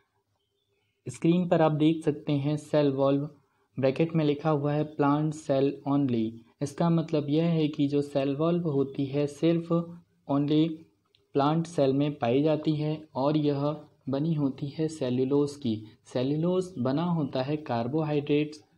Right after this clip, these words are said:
तथा वाटर से, और ये जो सेल्यूलोज की जो परत बनी हुई होती है, या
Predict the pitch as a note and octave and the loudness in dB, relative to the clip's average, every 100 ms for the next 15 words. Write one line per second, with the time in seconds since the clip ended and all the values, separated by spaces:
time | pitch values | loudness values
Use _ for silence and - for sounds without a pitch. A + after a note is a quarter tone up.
0 | _ - B2 C#3 D3 D#3 - _ _ _ | _ -12 -6 0 0 -2 -10 _ _ _
1 | _ _ _ _ _ _ - A#2 B2 A#2+ | _ _ _ _ _ _ -14 -4 -2 0
2 | D3 D3+ D3+ D3+ D3+ D3+ - _ _ C3+ | 0 -2 0 0 0 -2 -14 _ _ 0
3 | D3+ D3 D#3 D#3+ - - D3+ E3 E3 E3 | 2 4 0 -6 -16 0 2 4 4 4
4 | F3 - C3 B2 C3+ D3 D#3 D#3 - _ | 2 0 0 2 2 2 2 -2 -14 _
5 | - D3+ D3+ D3+ - _ _ - B2+ D3 | -4 0 2 0 -6 _ _ -6 -2 0
6 | D#3 D3+ D3+ D3 D3 C#3 C3 C3+ C#3 C#3+ | 0 0 2 2 0 0 0 0 0 2
7 | B2+ | 0